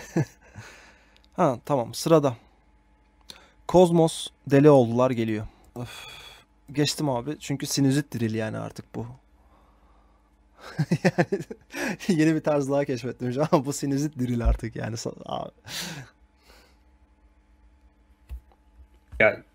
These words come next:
Speaker 1: linçleyebilirsiniz ama ben Kozmos'un bazı işlerini beğeniyorum Elanur konusundan bağımsız olarak. Ama bu şarkı bayağı kötü ya.
Speaker 2: Abi çok kötü, çok kötü iş ya. Hatta bir, ya Live Session'da
Speaker 1: Bu
Speaker 2: da
Speaker 1: bayağı,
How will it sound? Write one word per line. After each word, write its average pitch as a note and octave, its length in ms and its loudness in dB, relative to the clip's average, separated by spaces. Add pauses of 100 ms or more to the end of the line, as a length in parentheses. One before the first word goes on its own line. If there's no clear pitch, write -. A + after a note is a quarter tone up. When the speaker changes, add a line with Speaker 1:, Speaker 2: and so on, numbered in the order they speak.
Speaker 1:
linçleyebilirsiniz C3+ 880 6
ama C3+ 240 10
ben A2+ 80 4
Kozmos'un B2 500 4
bazı A#2+ 260 8
işlerini A#2+ 360 4
beğeniyorum A2+ 440 6
Elanur G#2+ 320 2
konusundan A2 520 0
bağımsız G#2 400 2
olarak. G#2+ 420 0 (560)
Ama G2 100 -4
bu - 40 -10
şarkı G#2 320 4
bayağı G2 220 4
kötü - 240 -10
ya. F#2+ 80 -8 (600)
Speaker 2:
Abi A#2 160 -10
çok - 300 -14
kötü, - 200 -14
çok - 180 -8
kötü - 200 -16
iş - 160 -14
ya. - 80 -18 (120)
Hatta - 320 -14
bir, - 120 -16 (480)
ya A2 200 0
Live C3+ 100 4
Session'da C3 440 0
Speaker 1:
Bu C3 80 2
Speaker 2:
da B2+ 40 2
Speaker 1:
bayağı, G#2 260 8